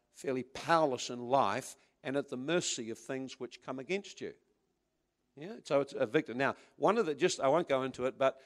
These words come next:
one of the big problems that God had with Israel, Isra-, it, God delivered Israel,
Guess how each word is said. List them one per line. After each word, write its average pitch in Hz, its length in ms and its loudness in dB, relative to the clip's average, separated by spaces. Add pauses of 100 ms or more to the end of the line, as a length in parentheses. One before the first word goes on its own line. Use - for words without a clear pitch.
(180)
one 180 240 4
of 170 100 0
the 139 60 -2
big 160 240 2
problems 147 500 6
that 123 160 0
God 135 220 6
had 123 340 4
with 117 180 0
Israel, 117 640 6
Isra-, 156 400 2
it, - 240 -2
God 156 220 6
delivered 160 440 4
Israel, 120 720 8